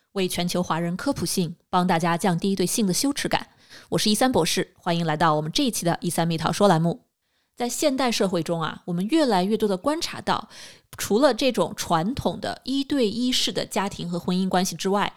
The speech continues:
还有越来越多的一对多或者多对多的关系。在性心理治疗当中呢，我们把这称为多伴侣关系，而这呢，又是我们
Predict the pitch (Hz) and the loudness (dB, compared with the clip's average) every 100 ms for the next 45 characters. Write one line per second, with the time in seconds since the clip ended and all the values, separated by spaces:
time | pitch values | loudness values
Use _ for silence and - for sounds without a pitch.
0 | - - - 185 202 269 202 - 294 320 | -14 -20 -4 0 2 4 2 0 2 4
1 | 247 165 165 220 196 208 208 202 - - | 4 4 4 2 2 2 0 0 -2 -4
2 | - - 247 247 254 196 - 226 220 220 | -14 -2 0 2 4 2 2 4 4 6
3 | 269 190 - - 269 277 277 277 170 - | 4 4 -2 -4 0 0 0 -2 -2 0
4 | 180 185 - 160 151 - - - - _ | -2 -2 -2 -4 -2 -6 -10 -14 -20 _
5 | _ _ 240 202 - 233 196 220 180 170 | _ _ 0 0 0 -2 0 2 0 2
6 | 196 156 175 196 220 240 208 185 160 170 | 4 4 2 0 2 2 0 0 -2 -2
7 | 151 - 208 - 196 190 160 170 - 269 | -4 0 0 0 -2 0 -2 -4 -4 0
8 | 269 269 262 190 - - 170 180 175 - | 0 0 0 0 -2 0 0 0 -4 -8
9 | - - - 202 - 302 254 226 220 - | -14 -6 0 0 2 4 4 4 2 2
10 | 196 - 175 160 | 0 2 0 0